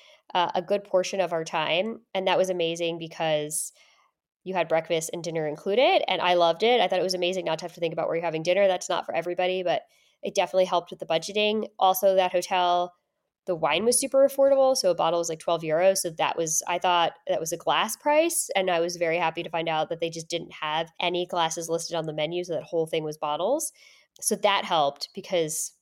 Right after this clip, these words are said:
it was, like, a whole week's worth of meals. We'd, like, did tapas out for lunch, and that was, like, really affordable for that and a beer.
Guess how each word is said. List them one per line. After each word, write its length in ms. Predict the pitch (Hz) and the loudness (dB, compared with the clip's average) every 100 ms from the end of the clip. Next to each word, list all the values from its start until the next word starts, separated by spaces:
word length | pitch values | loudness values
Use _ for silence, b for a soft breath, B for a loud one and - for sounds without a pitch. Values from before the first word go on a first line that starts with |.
| _ _ _ | _ _ _
it 20 | - | -6
was, 140 | 190 | 0
like, 180 | 175 - | 0 0
a 20 | - | -2
whole 220 | 202 190 | 2 2
week's 320 | 180 175 - | 2 0 0
worth 240 | 175 165 | -2 0
of 200 | 165 156 156 _ _ _ | 0 -2 -6 _ _ _
meals. 460 | 185 170 165 185 - | -4 0 2 2 0
We'd, 160 | 185 165 | -6 -2
like, 220 | 165 165 | -2 -2
did 160 | 180 160 | -6 -4
tapas 320 | 170 170 165 | -4 -2 -2
out 240 | 156 151 | -2 -2
for 100 | 175 | -2
lunch, 380 | 165 151 202 190 | -4 -4 -4 -6
and 80 | 180 | -6
that 100 | 160 | -6
was, 120 | 160 | -6
like, 100 | 156 | -8
really 180 | 151 147 | -6 -8
affordable 560 | 147 151 147 160 165 | -6 -6 -4 -6 -6
for 100 | - | -8
that 200 | - 147 | -8 -8
and 80 | - | -8
a 60 | 156 | -8
beer. 340 | 170 247 330 | 0 2 0